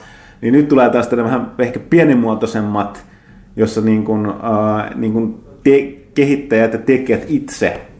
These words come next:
niin tota, äh, niinku palkitsee, palkitsee näitä pelejä. Et kyllä mielenkiinnolla odotan, mitä tulee, mutta ymmärrettävästi syystä varmaan tuolla, tuolla puolella niin,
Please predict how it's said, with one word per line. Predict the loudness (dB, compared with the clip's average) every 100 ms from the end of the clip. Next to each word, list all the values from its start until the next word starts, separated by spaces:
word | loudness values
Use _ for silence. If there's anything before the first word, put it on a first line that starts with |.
| -20 -20 -18 -6
niin | -2 -2
tota, | -2 -6 0 0 0 -2 0 2 2
äh, | -2 -10 -18 -18 -18 -20 -14 -8
niinku | -6 -4
palkitsee, | -2 0 0 0 -6 -6 -4 -6 -10 -20 -20 -20 _ -20 -10
palkitsee | -2 0 0 -2 -4
näitä | -6 -4
pelejä. | -2 2 2
Et |
kyllä | 4 4
mielenkiinnolla | 4 2 2 0 2
odotan, | 2 2 0 -2
mitä | -4
tulee, | -2 0 0
mutta | -2 -4 -2 -2
ymmärrettävästi | 2 4 4 2 0 2
syystä | 2 2
varmaan | 2 2 2
tuolla, | 2 2 0 -4 -2
tuolla | 0
puolella | 2 2 4 4
niin, | 4 2 -2